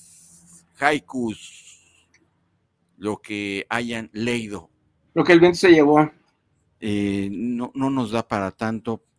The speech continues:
Speaker 1: pero intentaremos. Y para abrir esta gran sección, eh, vamos a iniciar con la palabra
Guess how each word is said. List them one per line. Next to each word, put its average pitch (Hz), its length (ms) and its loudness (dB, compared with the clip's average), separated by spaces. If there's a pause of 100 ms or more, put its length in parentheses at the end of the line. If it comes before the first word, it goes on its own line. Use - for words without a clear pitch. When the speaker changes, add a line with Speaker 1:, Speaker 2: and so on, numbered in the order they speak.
(400)
Speaker 1:
pero 82 760 -8
intentaremos. 95 1300 -6 (540)
Y 165 300 -10 (120)
para 98 280 -6
abrir 107 480 -10
esta 90 420 -16
gran 95 380 -12
sección, 107 800 -8 (480)
eh, 87 480 -8 (360)
vamos 101 400 -14
a 92 60 -12
iniciar 85 640 -4
con 85 240 -4
la 80 160 -10
palabra 80 580 -4